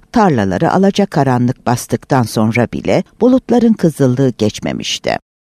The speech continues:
Uzaktaki köyde lambaların birer birer yandığını gördük. Tam sana yazarken Bay Jones beni çağırttı. Londra'ya kadar yürüyerek gidip bir alacağını tahsil etmemi rica etti. Akşam geç vakit eve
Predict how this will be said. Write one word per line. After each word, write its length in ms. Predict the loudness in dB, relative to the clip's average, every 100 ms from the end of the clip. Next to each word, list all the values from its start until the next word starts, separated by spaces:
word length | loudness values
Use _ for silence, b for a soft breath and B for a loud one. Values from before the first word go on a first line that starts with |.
| _ _ _ _ _ _
Uzaktaki 640 | -6 -2 -2 -2 -2 -2
köyde 480 | -2 0 -2 0 2
lambaların 600 | 4 4 4 2 0 0
birer 360 | 0 0 0 0
birer 280 | 0 2 2
yandığını 540 | 2 0 0 0 0
gördük. 640 | -2 -4 -4 -6 -10 -12 _ _ _ _ _ -8
Tam 200 | 0 0
sana 280 | 2 0 0
yazarken 760 | -2 -2 -2 -4 -4 -2 0
Bay 180 | 0 0
Jones 320 | 0 -2 0 2
beni 180 | 2
çağırttı. 600 | 2 -2 -4 -4 _ -6 -6 _ _ _ _ 0
Londra'ya 400 | 2 4 2 2
kadar 340 | 0 -2 -2
yürüyerek 600 | -2 -2 2 2 0 -6
gidip 340 | -6 -4 -4 -4
bir 60 | -2
alacağını 560 | 2 2 2 0 0 -2
tahsil 440 | -2 -2 -2 0
etmemi 440 | 0 0 0 0
rica 360 | -2 -4 -2 -2
etti. 420 | -4 -8 -6 -6 -6 _ _ _ _ _ _ _ _ _ _ -6
Akşam 380 | -4 -2 0
geç 340 | 0 0 -2 -2
vakit 380 | -2 -2 -4 -2
eve 220 | 0